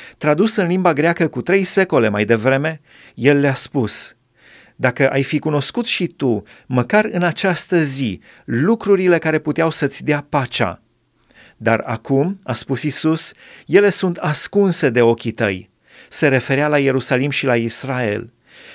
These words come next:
Mântuitorul a decretat orbirea lui Israel, dar nu pentru totdeauna.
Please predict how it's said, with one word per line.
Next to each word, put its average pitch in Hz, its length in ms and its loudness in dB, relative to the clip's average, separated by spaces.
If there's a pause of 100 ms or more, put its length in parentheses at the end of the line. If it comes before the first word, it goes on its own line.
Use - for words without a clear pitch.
Mântuitorul 165 680 2
a 143 100 0
decretat 151 540 0
orbirea 160 560 0
lui 113 240 0
Israel, 127 640 -4 (300)
dar 127 280 2
nu 214 180 0
pentru 202 280 0
totdeauna. 123 540 0